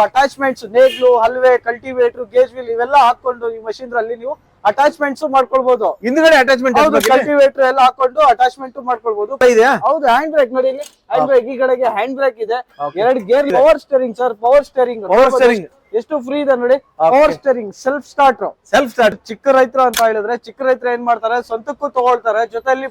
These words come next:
Speaker 1: ಬಾಡಿಗೆ ಯೂಸ್ಗೂ ಅಂತ ಹೇಳ್ಬಿಟ್ಟು ತಗೊಳ್ತಾರೆ. ಆ ಕೆಲಸ ಅವ್ರು ಮಾಡೋರ್ಗೂ ಸಹ ಈ ಮಷೀನ್ ಸೂಟಬಲ್ ಆಗುತ್ತೆ. ಏನಕ್ಕೆ ಅಂತ ಹೇಳಿದ್ರೆ, ನಮ್ ತೋಟ ಬಿಟ್ಟು ಮತ್ತೆ ಬೇರೆ ತೋಟದಲ್ಲಿ ಕೆಲಸ ಮಾಡ್ತೀರಿ ಅಂತ ಹೇಳಿದ್ರು,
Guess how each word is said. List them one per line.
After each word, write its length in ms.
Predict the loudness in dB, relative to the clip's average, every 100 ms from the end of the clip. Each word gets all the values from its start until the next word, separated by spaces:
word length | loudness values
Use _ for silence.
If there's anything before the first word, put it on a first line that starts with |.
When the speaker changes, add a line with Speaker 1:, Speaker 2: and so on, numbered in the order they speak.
| 0
Speaker 1:
ಬಾಡಿಗೆ 300 | 0 0 -6 -6
ಯೂಸ್ಗೂ 240 | -12 -8 -6
ಅಂತ 100 | -4
ಹೇಳ್ಬಿಟ್ಟು 300 | -6 -8 -14 -8
ತಗೊಳ್ತಾರೆ. 420 | -4 -4 -4 -4 -4 -2 -2
ಆ 20 | -2 -4
ಕೆಲಸ 180 | -2 0
ಅವ್ರು 140 | 0 0 0
ಮಾಡೋರ್ಗೂ 460 | 2 0 -2 -8 -6
ಸಹ 120 | -4 -2
ಈ 20 | -4 -10
ಮಷೀನ್ 280 | -12 -14 -14
ಸೂಟಬಲ್ 360 | -12 -8 -4 -2
ಆಗುತ್ತೆ. 200 | -2 -2 -6
ಏನಕ್ಕೆ 240 | -6 -10
ಅಂತ 80 | -8 -8
ಹೇಳಿದ್ರೆ, 260 | -8 -12 -16 _ _ _ -8
ನಮ್ 140 | -6 -4 0
ತೋಟ 240 | 2 2 -2
ಬಿಟ್ಟು 220 | -4 -2 -2 -2
ಮತ್ತೆ 180 | -2 0 2
ಬೇರೆ 140 | 0 2
ತೋಟದಲ್ಲಿ 400 | 0 0 -2 -4
ಕೆಲಸ 160 | -8 -6 -6
ಮಾಡ್ತೀರಿ 300 | -6 -8 -10 -10
ಅಂತ 120 | -4 -4
ಹೇಳಿದ್ರು, 280 | -4 -8